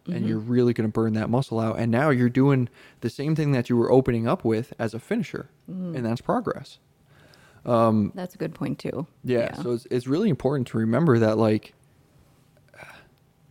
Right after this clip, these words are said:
Speaker 1: it, it, there's more than one way to skin a cat.
Speaker 2: Right.
Speaker 1: Right. And, and there's more than one way to view programming and training. And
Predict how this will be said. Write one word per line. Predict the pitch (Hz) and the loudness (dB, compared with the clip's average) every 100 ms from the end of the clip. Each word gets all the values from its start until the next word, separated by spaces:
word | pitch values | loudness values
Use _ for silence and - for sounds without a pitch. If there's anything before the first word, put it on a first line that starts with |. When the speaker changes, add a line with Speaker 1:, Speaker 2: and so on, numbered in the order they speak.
| _ | _
Speaker 1:
it, | - - | -8 -6
it, | - - - _ _ _ | -6 -10 -12 _ _ _
there's | 143 143 | -2 2
more | 147 143 | 2 2
than | 131 | 4
one | 123 | 4
way | 120 | 4
to | 113 | 2
skin | - 107 | -2 -6
a | |
cat. | - - - _ - | -4 -8 -10 _ -10
Speaker 2:
Right. | - - - - | -6 -6 -8 -16
Speaker 1:
Right. | 170 117 - | -8 -6 -8
And, | - 117 117 | -6 -4 -4
and | - 123 | 0 0
there's | 120 | 2
more | 120 120 120 | 4 6 4
than | 117 117 | 4 4
one | 117 117 | 4 4
way | 113 | 4
to | 113 113 110 - | 2 0 -2 -6
view | 120 120 | 0 2
programming | 110 110 113 127 147 165 | 2 -2 -2 0 0 0
and | 120 | -2
training. | - 117 151 170 | -2 -2 -2 -2
And | 123 117 113 | 0 2 2